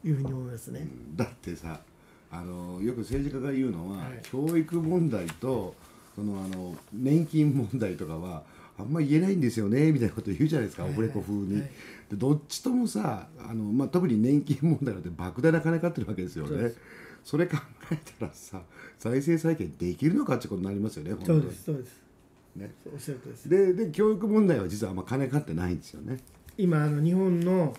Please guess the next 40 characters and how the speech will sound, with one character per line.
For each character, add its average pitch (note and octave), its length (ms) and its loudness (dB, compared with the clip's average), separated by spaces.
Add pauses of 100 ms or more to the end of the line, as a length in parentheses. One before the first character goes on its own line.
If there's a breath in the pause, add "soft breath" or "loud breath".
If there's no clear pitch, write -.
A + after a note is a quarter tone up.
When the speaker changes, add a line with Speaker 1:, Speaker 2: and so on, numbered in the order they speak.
(160)
Speaker 1:
あ D#3+ 60 -4
の、 C#3+ 100 -2
教 E3 200 2
育 D#3 140 0
費 C3+ 160 -4
は、 C#3+ 320 -4 (600 loud breath)
あ D3+ 60 -8
の、 D3 300 0
オ D#3 60 4
ー D#3 80 4
イ D#3 40 4
ー - 20 2
シ D#3 200 -4
ー D3 60 0
デ D3 80 -2
ィ D3 100 0
ー - 20 -2
の C#3+ 280 -4
他 D3+ 160 -2
の D3+ 100 2
国 D3+ 180 -2
と C3+ 100 -6
比 B2 60 -10
べ D3 60 -2
て C3+ 260 -8
も C3 60 -12
非 C3 40 -10
常 C#3+ 100 -4
に C#3+ 100 -4
低 C3 240 -6
い。 A#2+ 40 -4
Speaker 2:
低 A2 220 -2
い G2+ 40 4
ん F2+ 60 -2
で D#2+ 40 -8
す - 120 -16
よ D#2 80 -12
ね。 C#3 100 -8
Speaker 1:
え C#3 300 -4
え。 - 120 -20